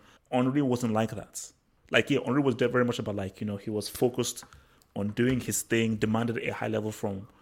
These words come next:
pe-, people. But I think the thing about Henry was that he just,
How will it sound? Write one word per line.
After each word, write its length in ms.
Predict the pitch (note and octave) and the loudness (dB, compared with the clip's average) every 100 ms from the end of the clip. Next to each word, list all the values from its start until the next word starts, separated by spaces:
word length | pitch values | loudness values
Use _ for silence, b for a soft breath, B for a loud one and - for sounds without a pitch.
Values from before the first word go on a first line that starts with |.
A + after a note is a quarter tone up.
| b b _ | b b _
pe-, 180 | - C3 | -4 -2
people. 400 | - C3 G2+ G2 B B B | 0 -2 -2 -6 B B B
But 100 | B2 | 2
I 20 | |
think 420 | A#2+ D#3+ D3+ - | 2 -2 -4 -14
the 60 | - | -2
thing 100 | D3+ | 0
about 160 | D3 A#2 | 2 2
Henry 160 | A2+ | 2
was 100 | A2+ | 0
that 160 | G#2 G2 | 0 -4
he 160 | - G2+ | -8 0
just, 320 | A#2+ - | 0 0